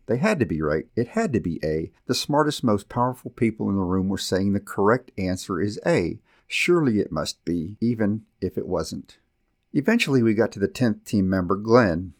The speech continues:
We could tell that Glenn was nervous. He'd been shifting in his seat, clenching and unclenching his fists, and at one point I thought he was gonna snap his pencil in half.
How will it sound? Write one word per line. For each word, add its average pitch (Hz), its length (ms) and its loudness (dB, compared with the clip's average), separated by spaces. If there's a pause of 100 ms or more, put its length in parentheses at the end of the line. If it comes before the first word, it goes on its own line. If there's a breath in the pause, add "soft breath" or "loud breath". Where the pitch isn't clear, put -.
We 185 80 0
could - 160 -2
tell 110 200 2
that - 120 -4
Glenn 104 300 4
was 90 180 -4
nervous. 92 500 0
He'd 113 240 -2
been 113 140 2
shifting 156 400 2
in 120 80 2
his 101 100 -4
seat, 107 340 -2 (260)
clenching 147 420 2
and 107 100 2
unclenching 104 560 0
his 95 220 -4
fists, - 540 -2
and 107 100 -2
at 87 80 0
one 147 220 2
point 98 260 0
I 110 80 2
thought 107 200 2
he 98 60 0
was 90 120 -2
gonna 82 180 -2
snap 104 380 -2
his - 100 -12
pencil 95 460 -4
in 76 80 -6
half. 85 320 -10